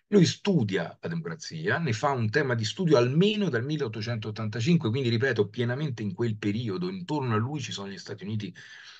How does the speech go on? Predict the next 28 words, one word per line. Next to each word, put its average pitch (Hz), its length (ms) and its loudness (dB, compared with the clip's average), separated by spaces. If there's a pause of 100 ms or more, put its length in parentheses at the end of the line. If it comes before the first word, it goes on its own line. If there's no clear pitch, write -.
(140)
che 127 160 0
si 127 200 -2
sviluppano, 143 440 2
che 117 160 2
diventano 147 680 2
potenza 117 480 -2
economica 104 460 -2
mondiale, 82 800 -6 (1400)
e 170 160 8
giunge 196 340 10
alla 131 120 10
conclusione 135 720 4
di 92 100 -6
tanto 127 300 -2
studio 208 480 -2
che 92 400 2
gli 156 120 4
Stati 160 260 4
Uniti, 196 160 0
la, 139 140 2
la 135 120 0
democrazia 135 480 0
è - 20 0
la 160 80 0
miglior 131 340 2
forma 113 360 -4
di 85 80 -10
governo, 151 580 -10